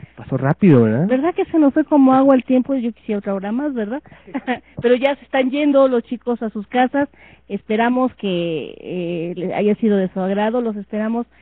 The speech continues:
Speaker 2: mañana en Dejes T V. Tenemos también mucha programación. Tenemos ideas directas con el director de la Secundaria Técnica número setenta y uno. Tenemos en veinte minutos con Anaí López, escritora. Quiéreme,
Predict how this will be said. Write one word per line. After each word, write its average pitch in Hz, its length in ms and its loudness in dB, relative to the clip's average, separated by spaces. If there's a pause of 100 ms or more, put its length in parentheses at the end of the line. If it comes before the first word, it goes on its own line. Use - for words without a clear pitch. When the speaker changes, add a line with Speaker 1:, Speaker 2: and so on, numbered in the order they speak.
(220)
Speaker 2:
mañana 294 720 -2
en 233 160 -4
Dejes 226 300 -2
T 285 160 -4
V. 240 160 0
Tenemos 226 560 -6
también 202 320 -10
mucha 247 180 -14
programación. 196 720 -8 (380)
Tenemos 220 580 -6
ideas 220 240 -2
directas 254 440 -4
con 226 200 -6
el 208 100 -6
director 220 340 -6
de 254 100 -6
la 233 80 -6
Secundaria 226 380 -6
Técnica 226 300 -6
número 220 240 0
setenta 190 480 -4
y 190 120 -2
uno. 254 320 0 (420)
Tenemos 240 580 0
en 208 180 0
veinte 285 300 0
minutos 277 640 6
con 311 500 6
Anaí 254 320 4
López, 311 400 8 (600)
escritora. 262 720 2 (1120)
Quiéreme, 302 640 8